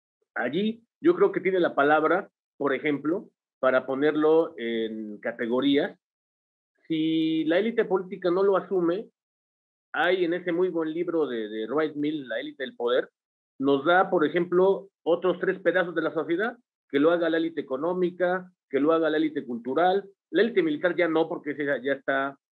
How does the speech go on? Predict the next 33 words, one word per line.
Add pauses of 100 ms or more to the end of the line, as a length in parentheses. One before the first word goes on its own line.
(120)
digamos,
en
sobre,
<laughs>
sobredimensionada (180)
en
el
espacio (180)
del
mundo
de
la
política, (420)
pero
tenemos
por
lo
menos
esas
dos, (180)
eh,
oportunidades
que,
o
el
mundo
de
la, (140)
un
pedazo
por
lo
menos